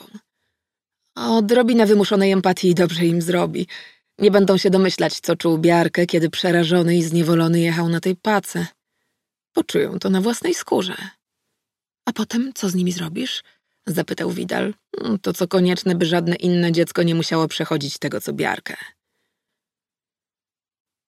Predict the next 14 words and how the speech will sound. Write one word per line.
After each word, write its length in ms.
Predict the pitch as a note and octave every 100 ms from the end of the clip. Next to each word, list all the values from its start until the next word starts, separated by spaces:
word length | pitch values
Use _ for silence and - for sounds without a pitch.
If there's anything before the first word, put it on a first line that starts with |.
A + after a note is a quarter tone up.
| _
„Są 340 | - D#3+ C#3 C#3
rany, 380 | D#3+ E3 E3
które 320 | F3 - D#3+ D3
najlepiej 680 | D3 D3 D3 - D3+ D3 C#3+
skauteryzować, 1120 | - - E3 D#3+ E3 D#3+ D3+ D3 D3+ - - _ _ _ _ _ F#3
zanim 360 | E3 E3 D#3+
rozleją 560 | E3 E3+ D3+ C#3 D3 D#3
się 160 | -
gangreną”, 760 | D#3+ D3+ D3+ - - - - G#3+ - _ _ _ _ _
powiedział 360 | F3+ F3 E3 E3
sentencjonalnie 800 | F3+ F3 F3+ F3 F#3 F3 - -
Berengar. 600 | - - - - - F3+ - _ _ _ _ _ A#3+
„Przygotuję 480 | - A3 A3 G#3+ G#3
auto”, 420 | G3 G3 -